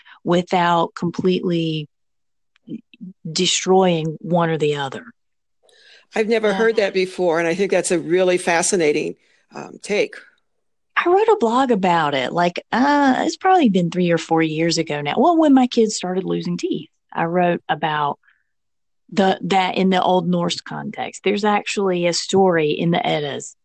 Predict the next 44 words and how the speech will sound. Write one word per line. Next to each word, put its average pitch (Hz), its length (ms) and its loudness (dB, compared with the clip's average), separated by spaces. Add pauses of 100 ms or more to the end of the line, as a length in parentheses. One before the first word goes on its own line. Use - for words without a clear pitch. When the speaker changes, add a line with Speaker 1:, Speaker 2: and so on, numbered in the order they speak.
(140)
Speaker 1:
that 165 180 0
pertains 165 640 0
to 147 320 -6 (300)
when 156 240 -8
kids - 280 -8
start 170 260 -4
losing 156 320 -6
their 175 140 -4
teeth. 254 400 -4
This 160 260 -4
is 156 160 -10
the 160 80 -6
transition 156 600 -4
that 151 140 -4
they 151 100 -6
go 160 300 0
through. - 340 -8
Speaker 3:
Mm-hmm. - 200 -16
Speaker 1:
I - 220 -18
think 202 180 2
the 185 80 4
word 180 260 2
animist 165 500 -4
isn't 165 260 -6
in 160 160 -6
there 156 240 -6
anywhere, 151 720 2 (380)
and 165 140 0
yet 170 340 0
that 170 200 0
is 170 200 2
part 170 320 0
of 160 60 -2
the 156 80 0
transition 156 880 -4
that 151 160 -4
they're 139 180 -10
faced - 480 0
with 165 280 0 (140)
in 160 140 -2
that 151 180 -4
age 175 320 0
range. - 460 -8
They, 156 260 -2